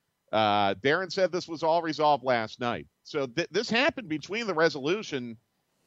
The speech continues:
and, uh, you know, two, three o'clock today, whenever this went down. This, this is not Joseph, but look, the report is out there, and it was not denied today, that players are upset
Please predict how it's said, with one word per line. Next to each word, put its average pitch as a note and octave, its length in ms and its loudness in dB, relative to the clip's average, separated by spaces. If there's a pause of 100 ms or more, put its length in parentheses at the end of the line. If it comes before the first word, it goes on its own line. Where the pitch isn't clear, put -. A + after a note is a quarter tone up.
and, C3 520 0
uh, A#2 500 4
you C#3 100 -12
know, B2 160 -8
two, F3 240 -14
three E3 200 -6
o'clock D#3 360 0
today, C#3 260 2
whenever A#2 280 -4
this B2+ 180 -4
went A2 200 -8
down. A2+ 400 0 (580)
This, F#3 300 0 (160)
this D3+ 280 -6
is E3 120 -10
not F3+ 240 2
Joseph, E3+ 560 -2 (160)
but D3 280 4 (200)
look, F3+ 260 -4 (120)
the C#3 80 -4
report D#3+ 460 0
is A3+ 140 0
out F3+ 280 0
there, F3+ 160 -2
and F#3+ 80 -6
it D3 60 -8
was A2+ 180 -10
not A#2+ 300 0
denied E3 580 -2 (200)
today, D3 460 0 (500)
that C3 340 0 (680)
players F#3 540 -2
are D3+ 260 -4
upset G3+ 500 -2